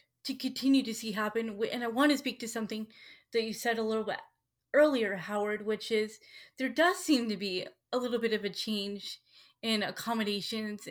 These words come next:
and options for s-, kids in special ed, and it does seem to be strengthened, and I, I would absolutely agree with that. The educational system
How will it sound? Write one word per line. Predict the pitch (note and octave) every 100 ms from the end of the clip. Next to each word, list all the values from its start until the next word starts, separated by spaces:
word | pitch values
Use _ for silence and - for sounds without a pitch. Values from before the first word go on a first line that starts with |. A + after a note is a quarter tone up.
| -
and | A#3 A#3 G#3+ G#3 G#3 _ _
options | - C4 - B3+ A#3 A3 -
for | - A3+
s-, | G#3+ - -
kids | B3+ G#3+ - - -
in | A3+
special | A3+ A3 A3 G#3+
ed, | G#3 G3 F#3 G#3+ - - _
and | A3+
it | A3
does | C#4 C#4 C4+
seem | B3 B3
to | A3
be | G#3+
strengthened, | F#3 A#3+ A3 A3 A3+ G#3
and | B3 A#3
I, | G#3+ - - - _
I | B3+ C4+ A3
would | G3+ C4+ E4 - -
absolutely | G3 G#3+ - A3 A3+ F3+ G#3 G3+ - _ _ -
agree | A#3 G#3+ A3+
with | G3 F#3
that. | - - - _ _
The | G3+ A#3
educational | A#3 A#3 B3+ - B3
system | A3+ A3 A#3+ A3+